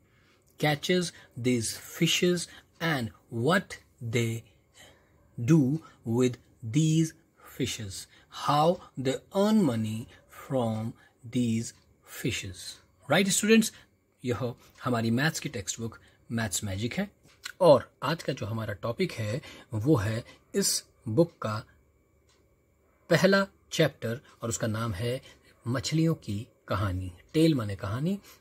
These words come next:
और मछली हमें पता ही है फिश माने। तो चलिए स्टार्ट करते हैं इस चैप्टर को, जिसमें कि हम पढ़ने वाले हैं अलग-अलग तरह की मछलियों के बारे में और अन्य समुद्री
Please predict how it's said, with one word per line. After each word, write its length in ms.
और 100
मछली 500
हमें 240
पता 160
ही 100
है 120
फिश 280
माने। 160
तो 60
चलिए 320
स्टार्ट 340
करते 280
हैं 160
इस 260
चैप्टर 300
को, 280
जिसमें 300
कि 100
हम 120
पढ़ने 360
वाले 240
हैं 180
अलग-अलग 420
तरह 180
की 140
मछलियों 400
के 100
बारे 260
में 220
और 340
अन्य 380
समुद्री 580